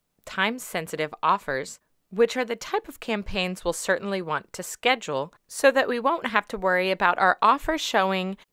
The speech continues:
at any time that the offer is no longer in place. So in display rules, we'll want to click on the current date is on or before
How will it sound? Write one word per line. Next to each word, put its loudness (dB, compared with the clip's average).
at -4
any 0
time -2
that -6
the -2
offer 0
is -2
no -2
longer -2
in -2
place. -12
So 4
in 0
display 0
rules, 2
we'll 2
want 0
to -8
click -4
on -2
the -6
current 0
date -2
is 0
on 0
or -2
before 0